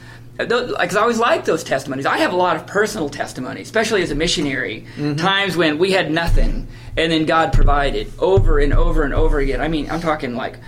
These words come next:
Speaker 1: cars, a place to live, money, finances, all kinds of things just miraculously provided over the years. And, you know, and I love those testimonies,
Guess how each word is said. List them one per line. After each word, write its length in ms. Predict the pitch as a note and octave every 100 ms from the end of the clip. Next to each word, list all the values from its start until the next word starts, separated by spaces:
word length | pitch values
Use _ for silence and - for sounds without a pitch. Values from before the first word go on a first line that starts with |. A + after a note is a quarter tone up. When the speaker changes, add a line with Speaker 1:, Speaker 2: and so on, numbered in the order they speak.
| -
Speaker 1:
cars, 560 | - F3+ E3+ D#3+ D3+ C#3
a 60 | C#3
place 300 | E3 D#3+ -
to 100 | C#3+
live, 580 | E3+ F#3 E3+ D#3+ D#3 - - -
money, 480 | D#3 F3+ F3 E3 D#3+
finances, 640 | F#3 F3+ F3+ E3+ E3 D#3+
all 180 | F#3+ A3
kinds 320 | G3 G3+ F#3
of 80 | D#3
things 180 | D3
just 140 | D#3 D3+
miraculously 520 | E3 F3 - - D#3
provided 500 | - C#3+ D3 E3 D3+
over 180 | C#3+ C#3
the 80 | C3+
years. 540 | E3 D#3+ B2 - - - - - -
And, 640 | D#3+ E3 D#3 D3 C#3 - - - - - - - - -
you 120 | F3 F3+
know, 160 | F3
and 200 | - E3+
I 80 | F3
love 260 | F3+ B3 A#3
those 160 | F3
testimonies, 800 | - G3+ G3+ D#3+ C3 G#2+ - -